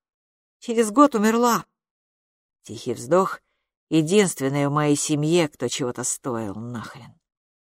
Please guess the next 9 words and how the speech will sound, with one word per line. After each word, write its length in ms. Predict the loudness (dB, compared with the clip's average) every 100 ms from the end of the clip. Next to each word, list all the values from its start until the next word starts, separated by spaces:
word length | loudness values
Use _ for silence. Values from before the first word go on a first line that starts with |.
| _ _ _
Он 280 | -2 0 2
глядит 340 | 2 2 0
в 60 | 0
зеркальце 540 | -2 -2 -2 -2 -2
заднего 540 | 0 0 0 0 0 0
вида, 360 | 2 0 0
потом 380 | -2 -4 -4 -4
на 100 | -4
меня. 340 | -4 -6 -8